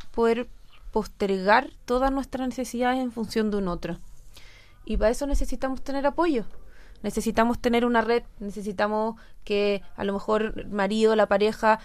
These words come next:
no, no nos pida que la casa esté impecable, no nos pida que llegue, que él llegue y la comida esté rica,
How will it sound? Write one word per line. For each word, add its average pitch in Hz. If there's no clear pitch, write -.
no, 294
no 320
nos 330
pida 320
que 214
la 185
casa 175
esté -
impecable, 165
no 262
nos 392
pida 277
que 220
llegue, 208
que 233
él 226
llegue 220
y -
la 214
comida 208
esté 202
rica, 196